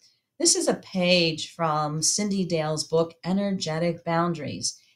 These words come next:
And you see here these concentric shapes. Those are the twelve auric layers, the twelve layers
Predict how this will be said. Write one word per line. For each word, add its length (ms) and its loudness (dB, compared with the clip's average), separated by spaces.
And 80 2
you 80 8
see 320 4
here 240 4
these 260 0
concentric 1000 0
shapes. 920 2
Those 520 2
are 260 4
the 140 -2
twelve 640 -2
auric 500 2
layers, 640 -2
the 80 -14
twelve 560 -2
layers 680 -2